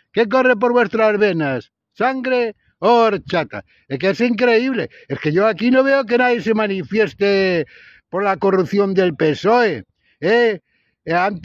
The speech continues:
ya no digo lo anterior, ya de los seres, fondo de retiles, masa, marea, eh, Hipercor, Coca-Cola, Pokémon, Campeón, etcétera, etcétera, etcétera. No, no, no. Ya lo más reciente, el Tito Beni, los diputeros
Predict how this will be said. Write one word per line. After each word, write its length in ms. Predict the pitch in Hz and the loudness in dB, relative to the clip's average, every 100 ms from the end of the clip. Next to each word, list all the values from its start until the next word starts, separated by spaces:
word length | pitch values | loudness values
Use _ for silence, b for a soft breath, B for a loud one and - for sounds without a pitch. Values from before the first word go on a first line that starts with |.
| 160 151 | -6 -2
ya 200 | 220 269 | 0 2
no 140 | 269 | 2
digo 260 | 269 247 247 | 0 2 2
lo 160 | 233 226 | 4 2
anterior, 680 | 220 165 190 196 208 185 | 0 0 0 2 2 0
ya 240 | 156 202 190 | 0 0 0
de 140 | 185 | 0
los 240 | 180 170 - | 0 0 -2
seres, 540 | 190 214 214 202 175 | 0 2 2 0 0
fondo 260 | 196 185 180 | 0 0 2
de 140 | 180 | 2
retiles, 760 | 170 160 214 214 202 190 185 | 2 0 0 0 2 2 0
masa, 540 | 170 202 214 - 190 190 | 0 0 -2 -4 -2 0
marea, 840 | 175 170 180 214 208 202 196 180 B B B | 2 2 2 2 2 2 -2 -4 B B B
eh, 300 | - 180 185 185 | -2 2 2 2
Hipercor, 880 | 147 175 160 127 220 226 220 214 190 | 0 -4 -4 -4 2 4 4 2 0
Coca-Cola, 1160 | 190 160 175 214 220 208 202 202 196 196 190 - | -2 0 -2 0 2 2 2 0 0 0 -2 -4
Pokémon, 720 | 170 - 220 214 202 202 175 | -8 -4 -2 0 0 0 -2
Campeón, 600 | 175 165 151 190 214 208 | -4 -4 0 2 2 0
etcétera, 520 | 190 175 214 214 214 | -4 0 -2 2 0
etcétera, 420 | 185 220 208 208 | 0 -2 0 0
etcétera. 480 | 180 196 156 156 165 | 0 -2 -2 -2 0
No, 220 | 220 254 | 2 2
no, 240 | 254 247 233 | 2 2 2
no. 300 | 247 160 - b b b b | 2 0 -2 b b b b
Ya 320 | 151 233 277 | -4 0 2
lo 160 | 269 240 | 2 0
más 200 | 247 269 | 2 2
reciente, 840 | 233 170 - 185 233 185 - 117 _ b b | 2 -2 -4 0 0 0 -6 -6 _ b b
el 200 | 175 202 | 0 0
Tito 400 | 208 175 185 175 | 0 -2 0 2
Beni, 480 | 196 247 226 226 226 | 4 2 2 -2 0
los 180 | 196 170 | 0 0
diputeros 1120 | 156 - 156 127 240 233 214 220 220 180 | -2 -2 -4 0 2 4 2 0 -2 -6